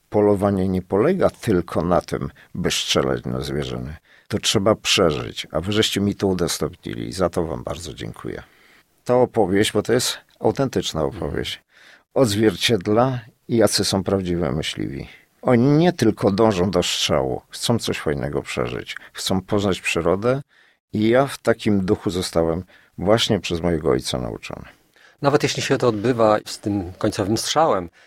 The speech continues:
Speaker 2: to też jest z zachowaniem odpowiednich rytuałów myśliwskich, tej kultury, o której mówimy. Pokot jest bardzo ważny i szacunek, y, zwierzęciom, który się oddaje wtedy.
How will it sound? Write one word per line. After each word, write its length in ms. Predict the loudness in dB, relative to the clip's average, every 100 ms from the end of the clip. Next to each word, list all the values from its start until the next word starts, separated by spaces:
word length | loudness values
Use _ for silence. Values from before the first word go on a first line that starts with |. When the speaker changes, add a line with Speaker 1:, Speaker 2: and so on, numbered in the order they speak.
| _ _
Speaker 2:
to 120 | -4
też 460 | 0 0 0 -4 -2
jest 460 | 0 0 -2 -6
z 120 | -6 -4
zachowaniem 720 | 0 2 4 4 2 2 -2
odpowiednich 640 | -2 -2 0 0 -2 -4
rytuałów 520 | -8 -4 0 2 2
myśliwskich, 840 | 0 -2 -6 -8 -12 -12 -16 -18 _
tej 140 | -8 -6
kultury, 460 | -6 -4 0 0
o 40 | 0
której 240 | -2 -2
mówimy. 420 | -2 -4 -2 -4 -6 -18 _ 0
Pokot 340 | 2 2 0
jest 120 | 0
bardzo 260 | 0 2 4
ważny 340 | 4 2 0 -8
i 60 |
szacunek, 540 | -4 0 2 2 0 -4
y, 320 | -4 -2 -2
zwierzęciom, 540 | 0 2 2 0 0 -4
który 240 | -6 -8
się 140 | -4
oddaje 360 | -4 0 0 0
wtedy. 380 | -4 -14 -12